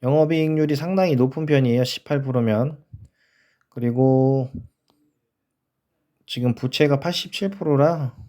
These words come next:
뭐 조금 부채가 늘었는데, 아마 공장 짓는 게 있어서 그것 때문에 그렇고, 유보율 현금도 많이 가지고 있고요. 그리고 배당금이 그래도 조금 매력적인 게, 오십 원이니까 지금 이천사백 원일 때 보시면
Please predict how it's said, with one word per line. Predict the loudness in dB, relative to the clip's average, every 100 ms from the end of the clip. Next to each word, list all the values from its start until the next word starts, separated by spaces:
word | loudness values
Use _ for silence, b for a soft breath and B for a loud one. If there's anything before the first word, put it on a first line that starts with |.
| -20
뭐 | -10 -6 -4 -6 -8 -10
조금 | -8 -4 -2
부채가 | -2 0 2 4
늘었는데, | 4 2 2
아마 | 2 0 -4
공장 | -6 -2 2 2
짓는 | 0 -2 0 2
게 | 2 2
있어서 | 0 -2 -2 -2
그것 | -4 -4
때문에 | -2 -2
그렇고, | -2 -2
유보율 | 0 2 4 4
현금도 | 2 -2 -2 -2
많이 | 0 0
가지고 | 0 -2 0 -2
있고요. | -2 -2 -4 -6 b b b b b b b b b _
그리고 | 2 2 4
배당금이 | 4 4 2 0 0 0 0 0 -2
그래도 | -2 0 0 -2
조금 | -4 0
매력적인 | 2 2 2 0 2 2
게, | 2 2 2
오십 | 2 2 2
원이니까 | 4 4 0 0 -2 -4
지금 | -4 0 0 0
이천사백 | -2 -2 -2 0 2 2
원일 | 2 2 2
때 | 0
보시면 | 2 0 2 2 2 0 -6